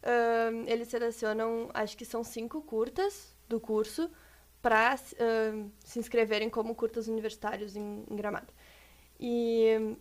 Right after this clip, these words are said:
só de ter sido selecionada ali, eu fiquei, tipo, muito feliz. <laughs> Porque era o,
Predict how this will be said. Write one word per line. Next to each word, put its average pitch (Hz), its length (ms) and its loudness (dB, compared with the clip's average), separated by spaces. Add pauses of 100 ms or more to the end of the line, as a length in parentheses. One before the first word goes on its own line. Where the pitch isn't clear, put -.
só 240 280 2
de 392 140 2
ter 427 160 6
sido 302 600 -2
selecionada 254 720 2
ali, 240 380 2 (120)
eu 226 100 2
fiquei, 247 220 -8
tipo, 254 260 -8
muito 254 220 4
feliz. 233 260 4
<laughs> 359 800 4
Porque 302 440 4 (640)
era 233 360 8
o, 277 80 -6